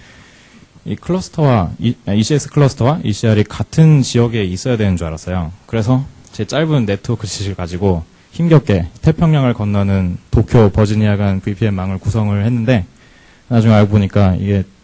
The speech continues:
굳이 그럴 필요가 없었더라고요. 다소 먼 길을 돌아왔지만 어쨌든 미래에는 다른 지역에도 우리가 러-,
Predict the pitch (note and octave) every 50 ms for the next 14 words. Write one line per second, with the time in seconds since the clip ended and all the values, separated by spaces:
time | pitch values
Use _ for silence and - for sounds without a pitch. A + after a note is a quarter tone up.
0 | - _ - A2 G2+ G2+ - G#2+ G2 - G#2+ G#2 F#2+ F2+ E2+ - - F#2+ - -
1 | F2 E2 D#2+ F#2+ F#2 E2+ - _ - - - - - - - - - - - -
2 | - - _ _ _ - _ _ _ _ _ _ _ _ _ _ _ _ _ _
3 | _ _ _ _ _ - - G#2+ G#2 A#2+ B2 A2 G#2 G#2+ A#2 A#2 B2+ B2 - A2
4 | G#2+ G#2 G2+ F#2+ F#2 - _ - - A2 A#2+ C#3+ C#3 A2 F#2+ - - - _ _
5 | _ _ _ - - - C#3 C#3 D3 B2 G#2+ A#2 B2+ D3 D3+ D3+ C#3+ C3+ B2+ B2+
6 | B2+ A2+ - - G2+ A#2+ B2+ B2+ A#2+ - A#2+ A2+ G#2+ A2+ G#2+ G#2+ G2+ G2 F#2+ G2
7 | F#2+ G2+ F#2+ F#2+ F#2+